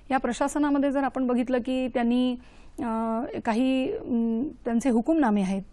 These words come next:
किंवा काही आज्ञापत्र आहेत, त्याच्यामधनं असं दिसतं की त्यांनी प्रजेला सांगितलेलं आहे, अ, म्हणजे प्रजेच्या हितासाठी असलेले जे निर्णय आहेत ते इतक्या कठोरपणे राबवले पाहिजेत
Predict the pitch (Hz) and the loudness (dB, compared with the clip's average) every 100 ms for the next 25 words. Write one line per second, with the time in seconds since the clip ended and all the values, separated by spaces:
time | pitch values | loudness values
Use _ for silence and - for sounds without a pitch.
0 | - - 233 220 240 220 185 240 294 226 | -16 -6 -4 -2 -2 0 0 0 2 -2
1 | 214 185 202 - - - - - 226 254 | -4 -6 -10 -14 -20 -20 -10 -4 0 2
2 | 269 269 254 277 247 - 262 233 254 262 | 2 2 2 0 -2 0 -2 0 -2 0
3 | 247 240 247 233 214 233 240 226 220 233 | 0 2 2 0 0 2 0 0 0 0
4 | 247 247 226 226 - - - - 226 220 | 2 2 0 -4 -12 -20 -14 -4 -2 0
5 | 226 220 220 208 254 269 262 285 254 269 | 2 2 2 2 4 2 0 0 -2 2
6 | 262 269 247 269 233 240 247 247 247 240 | 2 2 2 0 2 0 2 2 4 4
7 | 240 277 220 226 269 254 - 302 247 277 | 4 4 2 0 0 0 0 -2 2 2
8 | 294 285 277 214 247 285 277 214 214 | 2 2 2 4 4 4 4 2 2